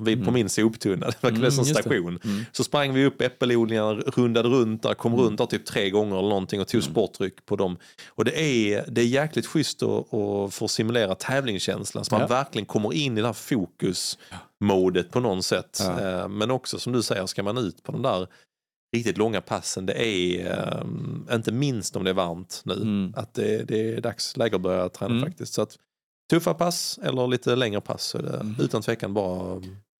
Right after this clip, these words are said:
Speaker 1: testa.
Speaker 2: Ja, och sen tävlingar, så då kan man även testa att ta en gel bara för att få en kick vid starten,
Speaker 1: Ja,
Speaker 2: liksom.
Speaker 1: exakt.
Speaker 2: Eh, även om du ska springa kort
Speaker 1: Mm.
Speaker 2: femtusen eller något sånt. Alltså, det
Speaker 1: Ja,
Speaker 2: är
Speaker 1: vi brukar ta tio minuter innan eller någonting,
Speaker 2: Ja,
Speaker 1: så
Speaker 2: och
Speaker 1: klämmer
Speaker 2: det
Speaker 1: man i sig en sån.
Speaker 2: och det är också liksom att vänja kroppen vid att, eh,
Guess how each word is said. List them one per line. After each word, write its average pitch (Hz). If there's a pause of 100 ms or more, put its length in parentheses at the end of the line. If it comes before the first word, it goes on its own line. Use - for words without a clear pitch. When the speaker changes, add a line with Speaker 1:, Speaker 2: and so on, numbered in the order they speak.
(140)
Speaker 1:
testa. 117 (120)
Speaker 2:
Ja, 160
och 269
sen 131
tävlingar, 113
så 120
då 113
kan 107
man 101
även 120
testa 101
att 95
ta 98
en 95
gel 92
bara 107
för -
att -
få 110
en 95
kick -
vid 92
starten, -
Speaker 1:
Ja, -
Speaker 2:
liksom. 101
Speaker 1:
exakt. 95
Speaker 2:
Eh, 95
även 107
om 101
du 98
ska 117
springa 98
kort 107
Speaker 1:
Mm. 95
Speaker 2:
femtusen 92
eller 92
något 90
sånt. -
Alltså, -
det 104
Speaker 1:
Ja, 104
Speaker 2:
är 104
Speaker 1:
vi 123
brukar 104
ta 151
tio 95
minuter 87
innan 95
eller 82
någonting, 82
Speaker 2:
Ja, 120
Speaker 1:
så 98
Speaker 2:
och 90
Speaker 1:
klämmer 147
Speaker 2:
det 123
Speaker 1:
man 135
i 117
sig -
en 95
sån. 110
Speaker 2:
och 160
det 196
är 196
också 196
liksom 139
att 143
vänja 151
kroppen 123
vid 123
att, 123
eh, 127